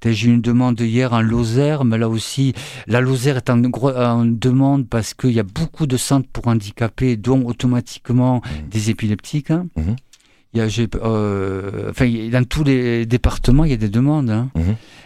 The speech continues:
Speaker 1: Donc c'est difficile aussi d'organiser, euh, le, le, le seul souci aussi, c'est que notre association, il y a une, une carence en bénévoles.
Speaker 2: Il vous manque
Speaker 1: Et bon.
Speaker 2: des bénévoles. Et donc là, on peut lancer un appel.
Speaker 1: Ben, oh,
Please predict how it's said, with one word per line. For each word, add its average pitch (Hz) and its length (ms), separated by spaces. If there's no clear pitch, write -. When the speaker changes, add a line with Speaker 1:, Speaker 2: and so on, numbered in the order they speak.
Speaker 1:
Donc 131 200
c'est - 120
difficile 127 600
aussi 127 240
d'organiser, 123 880
euh, 123 220
le, 135 520
le, 151 180
le 151 120
seul 160 240
souci - 420
aussi, 165 560
c'est - 240
que 127 180
notre 127 220
association, 139 560
il 131 180
y 117 80
a 123 60
une, 117 300
une 117 180
carence 143 420
en 135 60
bénévoles. 117 680
Speaker 2:
Il 101 80
vous 92 100
manque 113 140
Speaker 1:
Et - 40
bon. 160 100
Speaker 2:
des 147 60
bénévoles. 101 420
Et 101 40
donc 120 260
là, 123 140
on 113 120
peut 113 140
lancer 123 360
un 170 100
appel. 95 260
Speaker 1:
Ben, - 180
oh, 135 120